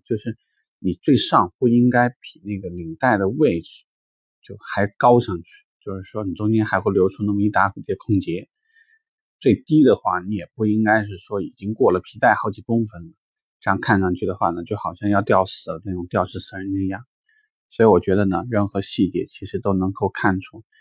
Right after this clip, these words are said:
你这个人做事的严谨度，还有呢，对一些事情是认真还是不认真，还是非常敷衍。如果哪天我看到你系了一条脏兮兮的领带，你对工作的认真程度，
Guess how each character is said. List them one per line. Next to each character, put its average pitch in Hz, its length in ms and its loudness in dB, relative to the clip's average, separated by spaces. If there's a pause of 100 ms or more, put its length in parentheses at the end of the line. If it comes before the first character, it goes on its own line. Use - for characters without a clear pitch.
(220)
你 87 140 -2
这 107 160 2
个 98 80 4
人 92 260 2
做 98 220 -2
事 - 240 -6
的 90 100 -2
严 90 240 0
谨 82 220 -8
度， - 200 -8 (560)
还 98 100 4
有 92 120 4
呢， 85 160 -4
对 90 260 0
一 90 60 -4
些 - 140 -12
事 - 240 -4
情 - 260 -12 (400)
是 - 240 0
认 104 220 6
真 104 180 0
还 92 180 -6
是 95 160 -14
不 95 80 0
认 98 220 2
真， 87 240 -10
还 - 160 -12
是 110 100 -6
非 107 140 0
常 95 220 2
敷 104 260 -2
衍。 95 180 0 (800)
如 113 140 2
果 113 120 6
哪 98 160 6
天 107 220 -2
我 90 100 2
看 104 220 -4
到 98 100 0
你 82 180 -6
系 - 120 -8
了 104 80 0
一 98 60 0
条 101 340 -4
脏 110 200 4
兮 104 140 -2
兮 - 180 -4
的 98 80 2
领 85 260 -8
带， 95 160 -12 (220)
你 90 180 -2
对 95 140 0
工 101 200 2
作 104 120 0
的 95 100 -2
认 92 220 -2
真 95 200 -6
程 87 220 -14
度， - 160 -18